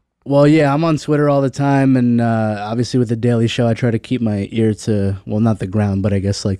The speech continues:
<laughs> my phone screen. And the one thing that I, <laughs> the one thing that I, um, was curious about, and I've been talking to people about, I've kind of been having this conversation for a while with people, but Tommy Lahren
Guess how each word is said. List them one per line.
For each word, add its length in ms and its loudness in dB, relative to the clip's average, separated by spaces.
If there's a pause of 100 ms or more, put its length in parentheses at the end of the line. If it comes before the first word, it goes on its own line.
<laughs> 80 -14
my 340 4
phone 360 0
screen. 460 -2
And 200 0
the 80 4
one 220 4
thing 220 2
that 120 2
I, 180 0
<laughs> 960 -4
the 80 0
one 180 2
thing 160 2
that 100 2
I, 220 2
um, 340 0 (120)
was 140 -2
curious 380 2
about, 300 2
and 80 2
I've 80 0
been 120 0
talking 300 0
to 80 2
people 240 -2
about, 180 -2
I've 160 -6
kind 160 -2
of 60 2
been 80 2
having 180 2
this 120 -2
conversation 580 -4
for 160 -4
a 40 -2
while 540 2
with 180 -2
people, 540 0
but 300 2 (120)
Tommy 340 2
Lahren 580 2